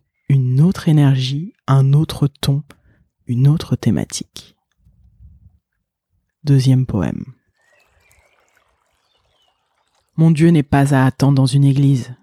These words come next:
ni assis sur les marches du temple. Mon Dieu est le souffle du réfugié lorsqu'il court, vit dans le ventre de l'enfant affamé, est le battement de cœur de la protestation.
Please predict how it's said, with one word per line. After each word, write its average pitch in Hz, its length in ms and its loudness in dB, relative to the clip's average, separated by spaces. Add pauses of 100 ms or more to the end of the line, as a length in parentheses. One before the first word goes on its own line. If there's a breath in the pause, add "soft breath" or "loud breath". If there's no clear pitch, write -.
(120)
ni 139 160 2
assis 135 280 0
sur 147 180 -2
les 139 80 2
marches 139 320 -4
du 139 120 -6
temple. - 440 -12 (840)
Mon 151 120 2
Dieu 151 200 2
est 147 60 4
le 139 100 2
souffle - 420 -6
du 135 100 0
réfugié 139 580 -2 (400)
lorsqu'il 139 360 -4
court, - 500 -6 (720 soft breath)
vit 156 240 2
dans 147 160 2
le 147 100 2
ventre 143 440 -2
de 139 80 0
l'enfant 139 560 -2
affamé, 147 500 -2 (580 soft breath)
est 156 140 2
le 160 120 4
battement 156 420 0
de 143 60 -4
cœur 160 260 0
de 147 80 2
la 135 140 0
protestation. 139 840 -6